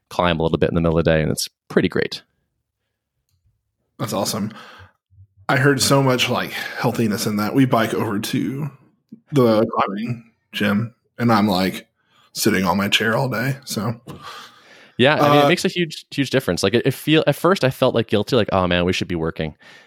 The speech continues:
Speaker 1: And then I realized, like, "Hey, we're all more productive when we are relaxed and happy because we've had some exercise recently."
Speaker 2: That's awesome.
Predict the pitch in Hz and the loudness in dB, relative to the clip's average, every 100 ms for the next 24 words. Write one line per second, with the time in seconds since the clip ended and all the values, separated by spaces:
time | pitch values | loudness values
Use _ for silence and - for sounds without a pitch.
0 | _ 120 127 135 127 117 107 113 110 101 | _ 0 4 4 4 2 4 6 4 4
1 | 95 - 123 113 131 160 120 117 101 80 | 0 2 2 4 4 4 4 2 2 -2
2 | - 73 - - 92 87 87 82 78 90 | -2 -6 -8 -8 -4 0 2 2 0 0
3 | 87 80 78 - 82 85 87 85 87 85 | 0 0 -4 -8 -4 -2 -2 -6 -6 -6
4 | 78 - - 82 80 - 87 80 - - | -8 -10 -10 -10 -8 -8 -6 -8 -8 -8
5 | - 78 90 _ _ _ _ _ _ _ | -8 -10 -12 _ _ _ _ _ _ _
6 | _ _ _ _ _ _ _ _ _ 123 | _ _ _ _ _ _ _ _ _ -10
7 | - - - - | -8 -8 -8 -14